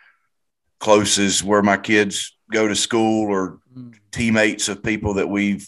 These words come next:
Speaker 1: that I've worked with. And I think that's, uh, what it does to the surrounding friends and community and how they cope with that is tough. But I, I think from the, what I'm seeing the most of is if I had to,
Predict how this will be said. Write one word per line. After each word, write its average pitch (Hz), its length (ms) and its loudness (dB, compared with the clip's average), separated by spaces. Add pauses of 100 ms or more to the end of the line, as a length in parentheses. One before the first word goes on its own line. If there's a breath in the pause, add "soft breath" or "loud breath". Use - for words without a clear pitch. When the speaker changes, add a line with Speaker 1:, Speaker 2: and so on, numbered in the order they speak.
(140)
Speaker 1:
that 101 140 2
I've 98 200 6
worked 107 320 2
with. 110 300 0
And 107 80 -2
I 127 60 0
think 135 260 -2
that's, 127 320 -2
uh, 104 300 0 (960)
what 127 220 -2
it 110 200 -6
does 117 500 4
to 113 240 -4
the 98 300 -2
surrounding 101 840 -4 (580)
friends 110 580 -2
and 95 140 -4
community 101 540 0
and 90 100 -2
how 104 160 0
they 95 140 2
cope 104 280 -4
with 92 160 -8
that 92 220 0
is 85 160 -8
tough. 101 340 -2
But 101 120 -6
I, 107 200 0
I 139 40 -4
think 151 280 -4
from 123 280 -4
the, 95 220 -2 (680)
what 113 160 -2
I'm 113 140 0
seeing 127 340 -2
the 104 80 -2
most 107 400 0
of 98 260 0
is 95 220 -6
if 95 180 -8
I 98 120 0
had 101 240 -2
to, 92 160 -4